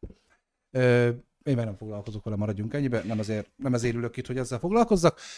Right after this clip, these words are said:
ö, hanem ajánljuk a kis filmeket, hál' Istennek nagy hatékonysággal, mert azért olvasom a YouTube-on is meg, hogy sokan néznek filmet arra azért, amiért ajánlgatjuk, ami tök jó, engem inkább az a része érdekel továbbra is.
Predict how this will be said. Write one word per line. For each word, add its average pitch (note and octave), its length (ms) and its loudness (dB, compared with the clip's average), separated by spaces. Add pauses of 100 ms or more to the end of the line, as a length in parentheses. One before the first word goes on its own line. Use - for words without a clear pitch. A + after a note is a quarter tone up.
(160)
ö, B2 420 4
hanem A2+ 220 2
ajánljuk G#2 360 2
a G2 60 -6
kis F#2+ 160 -8
filmeket, D3+ 460 0
hál' A2+ 120 -2
Istennek G2+ 320 -6
nagy C#3+ 140 -4
hatékonysággal, G#2+ 720 -4
mert G2 200 -4
azért G2 200 -6
olvasom F#2+ 400 -8
a F#2 140 -8 (240)
YouTube-on F#2+ 380 -8
is F#2 140 -12
meg, F2+ 160 -8
hogy F2+ 240 -8
sokan - 260 -4
néznek F#2 300 -6
filmet F2+ 340 -6
arra F#2+ 260 -8
azért, F#2 320 -10
amiért F2 280 -10
ajánlgatjuk, D3+ 560 0 (400)
ami G2 180 0
tök A#2+ 200 -4
jó, C3+ 180 2
engem G#2 240 -2
inkább F#2+ 240 -4
az C3 100 -4
a G3+ 40 0
része F3+ 260 0
érdekel A2+ 340 -2
továbbra D#3 320 0
is. G#2 160 -2